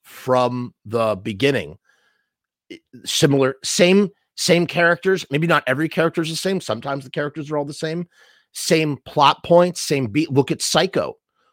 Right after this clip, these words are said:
Look at Psycho nineteen ninety-eight and look at Psycho from nineteen sixty. Gus Van Z-, Van Zant's shot for shot. They're known as shot for shot remakes.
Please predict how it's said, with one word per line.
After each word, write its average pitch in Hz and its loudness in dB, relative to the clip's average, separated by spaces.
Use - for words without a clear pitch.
Look 127 0
at 170 0
Psycho 165 2
nineteen 139 -4
ninety-eight 120 -4
and 104 -6
look 104 -10
at - -12
Psycho 104 -4
from 101 -10
nineteen 90 -12
sixty. - -10
Gus 92 -10
Van 101 -10
Z-, 98 -10
Van 104 -4
Zant's 113 -8
shot - 4
for 160 -2
shot. 135 0
They're 113 0
known 113 0
as 107 -4
shot 117 0
for 120 -8
shot 113 -4
remakes. 107 -10